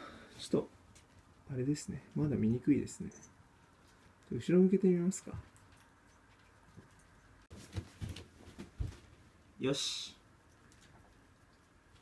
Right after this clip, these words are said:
後ろだと見えないですね。はい、いかがだったでしょうか？百均の、えー、犬服を着せてみるということで、ケンちゃんね、可愛い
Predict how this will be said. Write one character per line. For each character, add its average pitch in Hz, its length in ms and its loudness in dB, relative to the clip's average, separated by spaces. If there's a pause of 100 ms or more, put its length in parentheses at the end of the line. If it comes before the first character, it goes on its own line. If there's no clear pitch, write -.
(1300)
後 196 320 2
ろ 247 120 8
だ - 40 4
と - 60 2
見 113 160 8
え 151 60 8
な 127 120 2
い - 80 -8
で - 80 -10
す - 140 -12
ね。 - 100 -10 (4000)
は 233 120 12
い、 - 100 4
い 151 100 4
か 226 140 12
が 214 140 12
だ 214 100 12
っ 214 100 4
た 196 80 8
で 185 100 10
し 190 100 6
ょ 190 80 12
う 160 40 4
か？ - 220 4 (180)
百 - 180 -14
均 175 180 2
の、 170 240 2 (220)
え 123 60 -4 (320)
ー、 98 40 6
犬 113 140 10
服 - 260 6
を 147 80 12
着 - 60 0
せ 180 140 12
て 185 100 10
み 190 100 12
る 175 100 12
と 160 60 8
い 147 40 12
う 139 40 10
こ 139 100 8
と 127 120 4
で、 - 120 6 (500)
ケ 135 80 6
ン 117 40 2
ち 110 80 0
ゃ 76 40 2
ん 76 40 2
ね、 113 200 2 (680)
可 202 100 -4
愛 - 120 -8
い - 20 -12